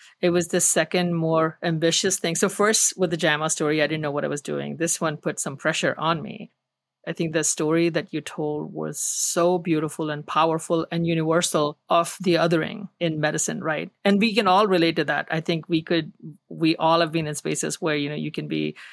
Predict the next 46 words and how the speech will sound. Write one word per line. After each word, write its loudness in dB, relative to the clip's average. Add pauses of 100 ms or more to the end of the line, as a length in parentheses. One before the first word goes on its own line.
(120)
uh, -8
slighted 0
or, 0
or -2
othered, -2 (180)
uh, -4
in -4
a -4
way. -2 (240)
So 4 (260)
I 4
felt 2
so 4
inspired 2
by 2
the 0
words. -2
And -2
then 0
the 0
challenge 2
was 0
then 0
to -4
tell 0
your -2
story 0
and -2
treat -2
it -4
with -2
respect -4 (460)
and, 2 (100)
and 0
talk 0
about 0
empathy. -4 (120)
Like, 0
I, 4
this 0
was 2
something 0
that 0 (320)
I 4
am 0
not 2